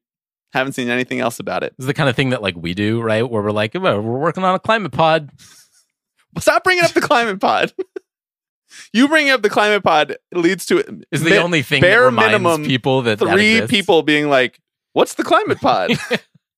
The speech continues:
Speaker 1: And us having to, like, put our tail between our legs and run home.
Speaker 2: It's the bed we've made.
Speaker 1: I
Speaker 2: I don't
Speaker 1: su-,
Speaker 2: know what to tell you.
Speaker 1: I suppose it is. But even if we're not delivering on the climate pod today, we are delivering on a long-awaited podcast.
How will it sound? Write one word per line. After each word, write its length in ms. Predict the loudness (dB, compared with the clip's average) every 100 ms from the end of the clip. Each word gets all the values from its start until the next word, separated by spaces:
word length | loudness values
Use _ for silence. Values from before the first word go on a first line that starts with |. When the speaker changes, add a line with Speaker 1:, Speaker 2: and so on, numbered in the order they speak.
| -6
Speaker 1:
And 100 | 0
us 160 | 2 2
having 280 | 0 0
to, 140 | -4 -6 _
like, 280 | -2 0 -2 _ -20 -4
put 140 | 0
our 100 | 0
tail 220 | 2 0
between 280 | 0 -4 -4
our 100 | -2
legs 300 | -2 -4 -6 -10
and 100 | -6
run 140 | -4
home. 300 | -4 -6 -12 _ _ _ _ _ _ _ _
Speaker 2:
It's 100 | -20
the 100 | -14
bed 200 | -6 -6
we've 160 | -4 -4
made. 260 | -4 -4 -8 _ _ _ _ _
Speaker 1:
I 80 | -14
Speaker 2:
I 20 |
don't 100 | -10
Speaker 1:
su-, 40 | -8
Speaker 2:
know 40 |
what 60 | -8
to 80 | -10
tell 200 | -10 -12
you. 100 | -12 -10
Speaker 1:
I 80 |
suppose 400 | -10 -4 -2 -2
it 80 | -4
is. 240 | -10 -12 -10 0
But 160 | -2 _ _ _ _ _ _ _
even 260 | -6 -2 0
if 80 | 0
we're 80 |
not 200 | 0 0
delivering 320 | 0 -4 -2 -4
on 80 | -4
the 80 |
climate 340 | -6 -6 -6 -2
pod 160 | -2
today, 240 | -2 -2 -2
we 120 | 2
are 140 | 2 2
delivering 440 | -2 -4 -4 -6
on 80 | -4
a 60 |
long-awaited 580 | -4 -4 -4 -6 -8 -10
podcast. 600 | -8 -10 -10 -14 -14 -18